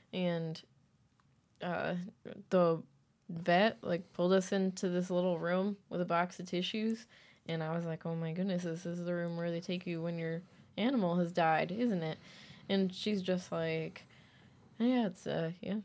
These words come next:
he's not in very good condition. Uh, we'd like to start with x-rays." Um, and, you know, she's trying to be real about it, realistic, and, uh, it wasn't seeming very good.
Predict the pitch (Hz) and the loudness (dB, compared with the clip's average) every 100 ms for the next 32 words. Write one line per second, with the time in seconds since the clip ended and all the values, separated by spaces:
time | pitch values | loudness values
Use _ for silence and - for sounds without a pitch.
0 | _ _ - 180 190 196 - - 175 - | _ _ -6 -2 -2 -2 -8 -6 -6 -6
1 | - _ 185 180 185 185 185 185 190 185 | -10 _ 0 2 2 2 -2 0 4 4
2 | 196 - 220 226 - _ - 165 160 170 | 4 2 0 0 -4 _ -6 -2 0 -2
3 | 180 _ _ - 165 - 165 - 175 175 | -6 _ _ -12 -8 -4 -4 -4 -6 -2
4 | 175 - 160 156 170 - 165 160 160 180 | -2 -2 -2 -2 -2 -4 -2 -2 -2 -6
5 | - - - - _ 156 156 156 156 160 | -10 -20 -20 -20 _ -6 -4 -4 -4 -6
6 | - - 160 156 160 160 175 175 175 - | -8 -8 -4 -2 -2 -2 -2 -4 -6 -10
7 | - - - - _ - 202 - 220 240 | -20 -20 -20 -20 _ -18 -14 0 4 4
8 | 226 220 233 220 165 165 180 196 - 185 | 4 2 2 4 4 4 4 4 2 2
9 | 190 202 - 170 175 - _ 180 170 165 | 2 2 0 -2 -2 -10 _ 0 0 0
10 | 165 175 160 160 - - _ _ - 170 | 0 0 0 0 -6 -20 _ _ -4 -2
11 | 208 - 180 185 170 185 185 185 - 180 | -2 -8 -12 -4 2 4 4 0 0 2
12 | 175 170 160 160 170 156 165 | 2 2 0 0 0 0 -2